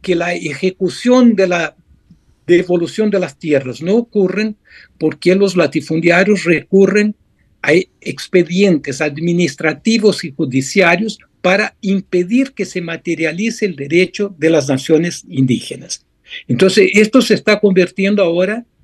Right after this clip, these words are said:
que era un proceso político judicial, ahora se está convirtiendo en un proceso de guerra, ¿no? De violencia explícita, porque los latifundiarios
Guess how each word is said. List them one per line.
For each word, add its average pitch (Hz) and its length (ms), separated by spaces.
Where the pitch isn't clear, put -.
que 139 80
era 143 100
un 180 80
proceso 180 580
político 156 760
judicial, 185 840
ahora 190 260
se 202 120
está 196 240
convirtiendo 190 800
en 151 160
un 170 120
proceso 175 760
de 135 160
guerra, 131 540
¿no? 180 340
De 131 140
violencia 170 720
explícita, 196 840
porque 165 400
los 160 380
latifundiarios 185 1080